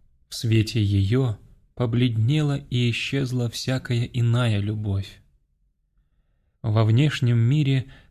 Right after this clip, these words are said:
всё благоприятствовало мне и открывало свои перспективы.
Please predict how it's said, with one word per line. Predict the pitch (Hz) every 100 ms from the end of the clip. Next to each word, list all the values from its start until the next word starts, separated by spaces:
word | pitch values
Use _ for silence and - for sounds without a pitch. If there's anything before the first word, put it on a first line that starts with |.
| _
всё | - 151 160
благоприятствовало | 139 131 131 127 123 135 160 - 131 135 135 131
мне | 127 127 127 123 - - _ -
и | 123
открывало | 120 - 120 117 143 139
свои | 131 120 120 131
перспективы. | 131 131 120 - 131 - 139 120 120